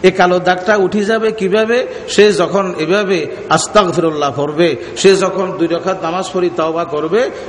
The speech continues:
সাথে সাথে কালো দাগটা উঠে যাবে এবং গুনাহ পরিমাণ সওয়াব লিখে দিবে।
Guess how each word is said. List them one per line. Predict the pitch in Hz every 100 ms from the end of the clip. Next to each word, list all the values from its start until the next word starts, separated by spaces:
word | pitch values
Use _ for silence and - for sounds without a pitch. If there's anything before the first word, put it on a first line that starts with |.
| -
সাথে | - 165
সাথে | 247 226 202
কালো | 196 170 160
দাগটা | 147 143 -
উঠে | 147 127
যাবে | 120 120 98 - - 170 190 262 240 208 180 - 147
এবং | 165 196 170
গুনাহ | 180 202
পরিমাণ | 185 202 208 208
সওয়াব | - 180 165
লিখে | 147 143
দিবে। | 131 117